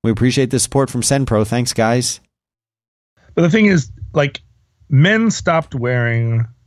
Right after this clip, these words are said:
Speaker 2: hats of that sort, fashionable people, in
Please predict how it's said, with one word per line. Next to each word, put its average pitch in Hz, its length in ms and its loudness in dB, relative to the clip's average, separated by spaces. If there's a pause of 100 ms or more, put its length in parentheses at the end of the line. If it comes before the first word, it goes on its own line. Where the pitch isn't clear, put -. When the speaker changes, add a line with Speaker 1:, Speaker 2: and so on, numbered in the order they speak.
(600)
Speaker 2:
hats - 840 -4
of 107 220 -2
that 104 340 -2
sort, 80 520 -8 (1300)
fashionable 92 840 -2 (640)
people, 78 500 -6 (1700)
in 95 540 2